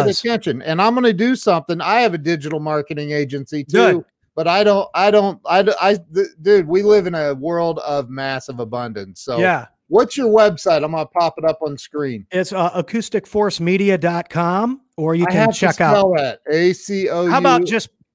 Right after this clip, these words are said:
Speaker 2: pat hilton dot com, and you can click to social media services from there. How about that? pat hilton dot com, pat hilton dot com.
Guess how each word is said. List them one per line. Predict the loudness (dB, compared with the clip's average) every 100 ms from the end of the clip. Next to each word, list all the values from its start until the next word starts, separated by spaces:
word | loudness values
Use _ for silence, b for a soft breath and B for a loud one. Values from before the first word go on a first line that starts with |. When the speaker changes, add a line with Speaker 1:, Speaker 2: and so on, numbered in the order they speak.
| -2
Speaker 2:
pat | 0 0
hilton | 0 -2 -2 -2
dot | 0 -2
com, | -4 -2 0 -2
and | -4
you |
can | -4 -6
click | -6 -6 -6
to | -6 -4 -4
social | -8 -6 -6 -4
media | -8 -8 -8
services | -8 -10 -10 -12 -14
from | -16 -14
there. | -14 -14
How |
about | -14 -14 -16
that? | -20 _ _ _ b b b b b b b
pat | 0 2
hilton | 0 -2 -4
dot | -4 -6
com, | -14 -16 -20 -10
pat | -6 -4
hilton | -4 -6 -8
dot | -8 -8
com. | -12 -14 -18 -20